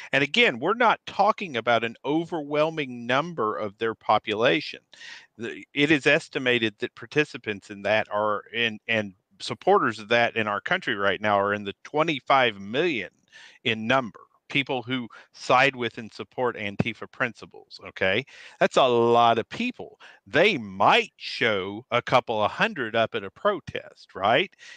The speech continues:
If they do something nationwide, they might get a couple of thousand. So we have the same percentages there, right? We tend to look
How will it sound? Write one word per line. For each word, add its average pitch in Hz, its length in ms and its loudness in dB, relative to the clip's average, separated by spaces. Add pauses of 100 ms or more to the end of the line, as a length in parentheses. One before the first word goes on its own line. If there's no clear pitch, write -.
(100)
If 117 100 0
they 139 160 2
do 160 160 -8
something 135 420 -4
nationwide, 131 800 2
they 131 100 2
might 127 300 0
get 117 140 0
a 104 40 -4
couple 101 440 -4
of 90 160 -14
thousand. 135 500 0 (400)
So 156 340 0 (240)
we 196 260 2
have 226 220 6
the 160 140 -6
same 139 340 -4
percentages 117 800 -4 (140)
there, - 260 -16 (140)
right? 120 360 2 (320)
We 151 140 -4
tend 220 340 -2
to 185 100 2
look 165 480 -6